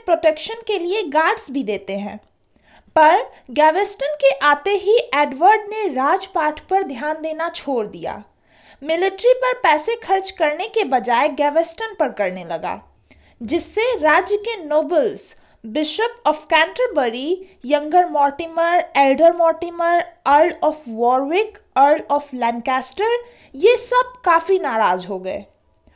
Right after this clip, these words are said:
और गैवेस्टन को देश से निकालने के लिए हर हथकंडा अपनाया। और at last इन्होंने एडवर्ड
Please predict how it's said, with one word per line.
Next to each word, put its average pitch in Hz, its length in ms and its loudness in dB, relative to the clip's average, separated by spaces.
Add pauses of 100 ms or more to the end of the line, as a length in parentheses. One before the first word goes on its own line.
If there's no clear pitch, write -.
(160)
और 359 280 6 (360)
गैवेस्टन 359 640 0
को 294 420 2 (220)
देश 370 460 -2 (140)
से 349 100 0
निकालने 359 600 -2
के 440 220 0
लिए 403 280 2 (200)
हर 427 260 2
हथकंडा 233 480 -2
अपनाया। 175 500 -6 (800)
और 370 280 6 (200)
at 339 200 0
last 381 460 -2
इन्होंने 403 300 -6 (120)
एडवर्ड 320 520 2